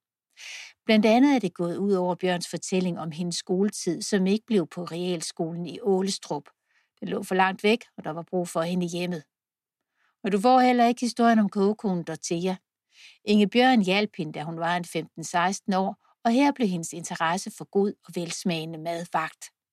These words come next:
Og du kan også glip af alle de mange historier om en opvækst præget af landboliv, natur og håndens arbejde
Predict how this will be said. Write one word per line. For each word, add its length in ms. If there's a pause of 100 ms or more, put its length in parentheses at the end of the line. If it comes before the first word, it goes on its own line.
(100)
Og 80
du 80
kan 100
også 180
glip 260
af 140
alle 120
de 100
mange 320
historier 580 (180)
om 140
en 80
opvækst 540
præget 380
af 160
landboliv, 640 (120)
natur 600
og 160
håndens 420
arbejde 640